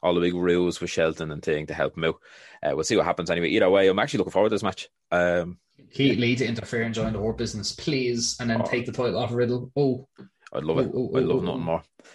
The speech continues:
Speaker 1: Um, let me see. So, main event from night one. Now, again, obviously, it might not be the main event. We're just saying this.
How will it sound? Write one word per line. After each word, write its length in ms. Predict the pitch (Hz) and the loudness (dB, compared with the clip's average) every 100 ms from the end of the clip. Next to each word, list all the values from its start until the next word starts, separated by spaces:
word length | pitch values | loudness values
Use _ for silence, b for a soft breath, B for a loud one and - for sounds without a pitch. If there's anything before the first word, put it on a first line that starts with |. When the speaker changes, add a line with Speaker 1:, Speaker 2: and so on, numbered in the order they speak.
| B - | B 0
Speaker 1:
Um, 500 | 95 101 95 90 85 - | 2 2 -2 -4 -8 -8
let 80 | |
me 60 | - | -6
see. 280 | - 95 87 | 2 2 2
So, 300 | - 95 90 | 2 4 4
main 220 | 92 107 98 | 2 2 2
event 440 | 98 98 - - _ | 2 -2 -6 -20 _
from 260 | _ - 87 | _ -6 0
night 180 | 90 76 | 2 2
one. 220 | 92 92 | -2 -2
Now, 100 | 85 | -2
again, 220 | 82 85 | -2 -2
obviously, 180 | 80 82 | -2 -4
it 60 | 76 | -4
might 100 | 80 | -4
not 120 | - | -4
be 80 | 67 | -6
the 40 | |
main 140 | 62 67 | -6 -8
event. 240 | 67 - - | -8 -10 -14
We're 80 | |
just 160 | - - | -12 -10
saying 100 | 52 | -10
this. 140 | - | -10